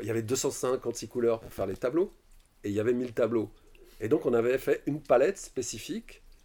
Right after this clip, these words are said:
par tableau, comme ça il n'y avait pas d'altération. Mais alors par contre à gérer c'était un enfer, un enfer. Il y avait mille palettes de couleurs différentes. Pour ceux qui ne savent pas ce que ça veut dire, un ordinateur qui fait, euh,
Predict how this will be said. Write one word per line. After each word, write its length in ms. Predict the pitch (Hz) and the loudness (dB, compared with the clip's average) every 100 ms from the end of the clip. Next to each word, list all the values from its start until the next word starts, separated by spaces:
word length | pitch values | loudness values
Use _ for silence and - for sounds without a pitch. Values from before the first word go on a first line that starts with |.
| _ - _ - | _ -20 _ -8
par 120 | 131 | -2
tableau, 320 | 147 135 127 | 0 2 0
comme 120 | 117 | 0
ça 160 | - 143 | 0 2
il 20 | |
n'y 60 | 110 | 2
avait 100 | 95 | 2
pas 100 | 135 | 0
d'altération. 680 | 127 - 120 120 - 110 101 | 0 -2 -4 -4 -6 -6 -4
Mais 60 | |
alors 160 | 101 - | -4 -2
par 120 | - | -4
contre 200 | 160 117 | -4 -6
à 20 | |
gérer 260 | 90 110 156 | -4 -2 -2
c'était 180 | - 80 | -4 -10
un 160 | 92 | -6
enfer, 440 | 147 - 269 220 98 - | -6 -6 -10 -12 -14 -10
un 160 | 110 127 | -8 -8
enfer. 360 | - 208 - - - | -10 -14 -16 -20 -18
Il 40 | - | -4
y 20 | |
avait 140 | 123 | 0
mille 260 | 135 127 175 | 2 4 2
palettes 380 | - 131 147 127 | 2 0 0 -2
de 60 | |
couleurs 260 | 110 131 131 | -6 -4 -4
différentes. 360 | 120 - 120 110 - - _ | -6 -12 -14 -16 -20 -20 _
Pour 120 | - | -20
ceux 80 | - | -18
qui 40 | |
ne 40 | 107 | -12
savent 180 | 104 | -10
pas 100 | - | -8
ce 80 | 101 | -8
que 60 | - | -8
ça 160 | - | -8
veut 80 | 92 | -4
dire, 100 | 139 | -2
un 80 | 143 | -2
ordinateur 540 | 95 104 107 101 117 | -2 0 0 0 -6
qui 100 | - | -8
fait, 160 | - - | -12 -2
euh, 200 | 110 95 | 0 0